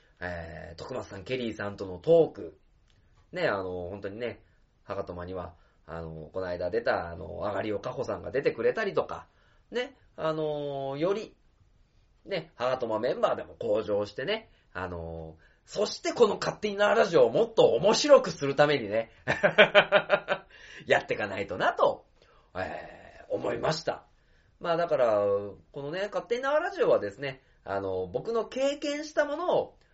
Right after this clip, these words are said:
まあ、お見せできる、ある種のステージなのかなと思いながら、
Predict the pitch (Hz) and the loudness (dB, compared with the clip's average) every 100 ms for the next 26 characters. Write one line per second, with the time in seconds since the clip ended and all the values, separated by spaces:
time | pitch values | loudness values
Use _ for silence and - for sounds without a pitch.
0 | _ _ - 170 - - _ _ _ _ | _ _ 0 0 0 -10 _ _ _ _
1 | - 139 160 170 202 202 185 - _ _ | -10 -6 -4 -2 0 0 -2 -4 _ _
2 | _ _ - 160 196 233 202 117 - _ | _ _ -6 -2 -2 -2 -4 -4 -6 _
3 | _ _ _ _ - 302 - 143 - - | _ _ _ _ -2 -2 -2 -8 -8 -2
4 | 427 415 190 135 120 - - - 247 208 | 0 0 0 -2 0 0 0 2 2 2
5 | 240 302 311 190 - | 0 2 4 4 2